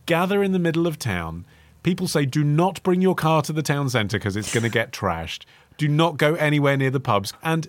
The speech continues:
the police basically turn a blind eye to these events because they're historic and traditional, have been going on from, you know, like it's innocent, like cheese rolling. They just ignore it. And then what happens is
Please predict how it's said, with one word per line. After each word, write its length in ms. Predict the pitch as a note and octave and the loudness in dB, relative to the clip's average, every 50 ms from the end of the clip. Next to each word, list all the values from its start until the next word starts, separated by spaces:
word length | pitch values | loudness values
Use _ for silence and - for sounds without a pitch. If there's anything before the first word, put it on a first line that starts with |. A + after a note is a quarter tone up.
| - _ _ _ | -12 _ _ _
the 80 | - D3 | -8 -2
police 380 | - E3 F#3 F#3+ G#3 F#3+ - | 0 2 2 2 2 0 -2
basically 420 | - - D#3+ E3+ - - - D3 C3+ | 0 0 0 0 0 -2 -2 -4 -4
turn 320 | B2 - C3+ C#3+ E3 F3+ | -2 -2 -2 0 0 0
a 40 | F3 | 0
blind 300 | D#3 D#3 C3 C3 C3 A#2 | 0 0 0 0 2 2
eye 140 | G#2 G2+ G#2 | 2 2 0
to 140 | F#2+ - F#2+ | -2 -2 -4
these 180 | G#2 G#2 F#2 | -4 -4 -4
events 300 | G#2+ F2+ G#2 G2+ G2+ F#2+ | -2 -2 -2 -2 -4 -6
because 260 | - F#2+ - G2 F2+ | -12 -10 -10 -10 -6
they're 140 | - G2+ F#2 | -4 -4 -2
historic 420 | F2 G2 - - - G2 F#2+ F2+ - | -2 -4 -4 -2 0 0 0 0 -2
and 100 | G2 F#2 | -6 -6
traditional, 380 | F#2+ F2+ G2+ F#2+ - - F#2+ F2+ | -4 -4 -4 -4 -4 -6 -6 -6
have 80 | F2 | -6
been 120 | D#2+ F#2+ F#2 | -6 -6 -6
going 200 | F#2 F2 F2+ F2+ | -6 -6 -6 -6
on 80 | F2+ | -8
from, 160 | D#2+ G2 F2+ - - _ | -8 -10 -12 -14 -14 _
you 80 | - B3+ | -2 0
know, 60 | F#3+ | 0
like 180 | F3 G3 - F#3 | 0 0 0 0
it's 100 | D#3 D#3+ | 0 0
innocent, 280 | E3 C3+ G#2+ G#2+ F#2+ | -2 -2 -2 -4 -2
like 160 | G2 A#2+ A2 | -2 -4 -4
cheese 260 | - - C#3+ C3+ A#2 G#2 | -2 0 0 0 2 0
rolling. 420 | G#2 F2 D#2+ D2+ D2 D2+ D#2 D#2 - - - - _ - | 0 -2 -2 -4 -8 -14 -16 -16 -18 -20 -20 -20 _ -6
They 80 | D#3 | -4
just 160 | C#3+ D#3 D#3+ | -2 0 0
ignore 340 | D#3+ C#3 C3+ C#3 C3+ A#2+ G2+ F2+ | 0 2 2 4 4 4 2 2
it. 140 | F2 F2+ - - - - - - - - | -2 -4 -8 -12 -20 -20 -20 -20 -18 -6
And 100 | - F#3+ | -2 0
then 120 | G#3+ A#3+ A#3 | 0 2 2
what 160 | C4 B3+ A3 | 2 2 2
happens 400 | G#3 A#3 A#3+ B3 A#3 G3+ E3 C3 | 2 0 0 0 -2 -2 0 0
is 320 | G#2 F#2+ F#2+ G#2 A#2+ - | 0 0 0 -2 -4 -6